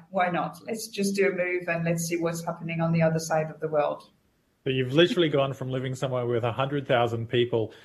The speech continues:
Speaker 2: to living somewhere where there's a hundred thousand people in your square mile. <laughs>
Speaker 1: Correct,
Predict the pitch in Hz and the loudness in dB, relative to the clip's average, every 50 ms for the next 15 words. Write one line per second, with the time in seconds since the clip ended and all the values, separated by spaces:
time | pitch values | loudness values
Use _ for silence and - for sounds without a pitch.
0 | - _ - - 131 123 131 131 123 127 127 113 - 127 120 120 117 120 117 117 | -20 _ -6 -4 -2 0 0 0 0 0 -2 -2 -4 -4 -4 -2 -2 0 0 0
1 | 113 113 117 113 107 120 113 123 127 120 120 120 - 120 117 113 117 120 117 113 | 0 2 2 2 2 2 2 2 2 2 2 2 4 4 4 4 2 0 -4 0
2 | - 120 117 117 120 117 113 110 101 - - - _ _ _ _ _ _ _ - | 2 2 2 2 2 2 2 0 -2 -4 -10 -20 _ _ _ _ _ _ _ -2
3 | 143 135 135 131 127 123 123 123 117 117 113 - - - - 131 131 127 123 120 | -2 0 0 0 2 2 4 6 6 4 4 0 -4 -2 2 4 8 8 8 6
4 | 117 113 123 127 120 92 87 95 104 - - - - - 202 156 - 254 - - | 6 4 4 4 4 2 0 -2 -2 -2 -4 -6 0 4 4 8 8 8 6 6
5 | - - - - - 240 220 190 190 196 208 196 - - | 0 -4 2 8 10 10 10 10 10 10 8 8 6 4